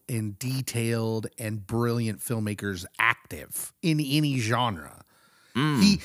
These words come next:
Speaker 1: he, when he makes a movie, it's a must-watch movie. And I don't even like all of his movies, but I can, t-, but it's never because,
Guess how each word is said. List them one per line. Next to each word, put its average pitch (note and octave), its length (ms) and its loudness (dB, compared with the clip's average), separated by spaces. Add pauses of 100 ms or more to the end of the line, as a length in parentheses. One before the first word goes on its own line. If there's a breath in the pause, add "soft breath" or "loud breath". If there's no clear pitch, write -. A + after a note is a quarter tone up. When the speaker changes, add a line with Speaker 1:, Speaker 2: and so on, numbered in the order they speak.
(140 loud breath)
Speaker 1:
he, G3+ 320 4
when F#3 220 4
he F3+ 240 6
makes G#3+ 320 2
a F#3 40 4
movie, F3 420 4
it's B2+ 120 0
a C#3+ 60 4
must-watch B2+ 680 0
movie. C#3 320 2
And C#3 100 0
I G3 100 6
don't F4 120 2
even D#4+ 160 2
like G3+ 280 2
all E2 140 -2
of D2 60 -14
his - 180 -10
movies, - 360 -18 (280 loud breath)
but F#3 140 4
I A#3 140 4
can, F#3+ 180 0
t-, D#3+ 140 -4 (420 loud breath)
but F#3+ 160 4
it's - 160 4
never A3 320 6
because, D3+ 720 4